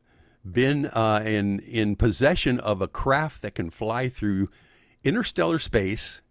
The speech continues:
our atmosphere, underwater, and through dimensions. That's how earth-shaking this memo <laughs> is.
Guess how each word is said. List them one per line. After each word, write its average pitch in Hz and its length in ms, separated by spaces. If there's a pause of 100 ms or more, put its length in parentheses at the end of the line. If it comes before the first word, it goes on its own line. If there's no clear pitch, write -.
(320)
our - 220
atmosphere, 117 880 (640)
underwater, 135 1080 (540)
and 110 240
through 151 500 (100)
dimensions. 107 920 (920)
That's 156 360
how 151 300
earth-shaking 165 800
this 127 240
memo 131 480
<laughs> - 60
is. 123 640